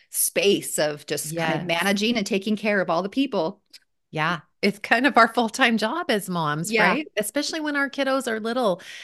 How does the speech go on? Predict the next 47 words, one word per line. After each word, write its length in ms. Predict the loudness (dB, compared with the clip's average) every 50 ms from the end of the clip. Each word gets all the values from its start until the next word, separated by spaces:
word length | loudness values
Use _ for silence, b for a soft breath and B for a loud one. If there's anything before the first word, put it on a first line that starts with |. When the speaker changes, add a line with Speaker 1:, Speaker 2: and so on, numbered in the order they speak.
| B B B B
Speaker 2:
That 160 | 0 0 2
is 200 | 2 0 2 2
our 160 | 2 2 2 2
work. 400 | 2 2 2 2 2 0 -4 -4
I 20 |
mean, 180 | -2 -2 0 0
we 180 | 0 2 2
are 100 | 4 4
in 100 | 4 2
life-saving 800 | 2 2 2 0 0 -2 -2 0 0 0 2 0 0 0 -2 -2
mode 400 | -2 0 2 2 4 2 2 2 0
a 80 | -2 -2
lot 260 | 2 4 4 4 4
of 80 | 4
the 80 | 2 0
time. 340 | 0 -2 -6 -6 -6 -6 -6
We're 140 | -6 -6 -8
trying 260 | -6 -6 -6 -4 -4
to 60 | -4
make 220 | -4 -4 -4 -6 -6
sure 180 | -6 -6 -6
people 340 | -6 -6 -8 -8 -6 -2 -2
are 100 | -2 -2
fed 440 | -2 -2 -2 0 2 4 2 2 2
and 160 | 0 -4 -4
clothed 540 | -6 -4 -2 0 2 2 2 0 0 0 0
and 180 | 0 0 -2 -6 B B B B B B B
where 180 | 0 2 2 2
they 140 | 2 0 0
need 160 | -2 -2 -4
to 80 | -4
be, 220 | -4 -2 -2 0 0
when 200 | 0 0 0 0
they 80 | 0
need 140 | 0 0 -2
to 60 | -4 -4
be 100 | -4 -2
there, 240 | 0 2 4 4 4
and 220 | 4 4 2 2
be 120 | 2 2 2
there 180 | 2 2 0
safely. 580 | 0 -2 -6 -6 -6 -6 -6 -4 -2 -2 -2 -2
So, 320 | -4 -4 -4 -2 -2 -2 -2
like, 220 | -2 -4 -2 -2
it's 160 | -4 -4 -2
not 360 | -4 -4 -4 -4 -6 -8 -10 -10 -16 -8 -4
that 300 | -2 -2 -2 -4 _